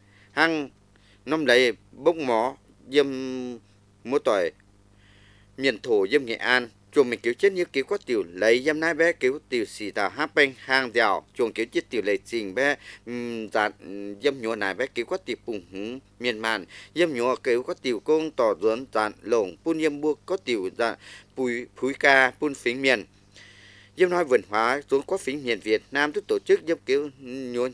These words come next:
hòn năm nháng, các quần miền Việt phân nháng, tức có tiểu trà tin, bún hứng sẽ phải phính miền,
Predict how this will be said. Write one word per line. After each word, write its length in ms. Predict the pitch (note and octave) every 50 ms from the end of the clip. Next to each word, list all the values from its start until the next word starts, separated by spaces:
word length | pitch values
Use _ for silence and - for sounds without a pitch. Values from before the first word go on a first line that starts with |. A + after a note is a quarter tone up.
| A2 - -
hòn 240 | A#2 A2 G#2+ G2
năm 140 | G#2+ C3 C3+ B2
nháng, 280 | A#2+ A2+ A2 A2+ B2 B2+ - - -
các 120 | - F3+ -
quần 240 | - A#2+ G2+ F#2 F2+
miền 120 | G#2 A2 - _
Việt 140 | G2+ F2+ -
phân 180 | A2 G#2 G#2+
nháng, 160 | G#2 G2+ G#2
tức 120 | - F#3+ F3+
có 120 | - G#3
tiểu 180 | - - G#2+ F#2+ -
trà 120 | - A2 G#2+
tin, 240 | - - B2+ A2+ - -
bún 120 | D3 C#3+
hứng 140 | A2 A2+ A#2
sẽ 120 | - - F2 -
phải 120 | - G#2 G#2+
phính 280 | - - A2 A#2 B2+
miền, 220 | A#2+ A#2+ A#2 F#2+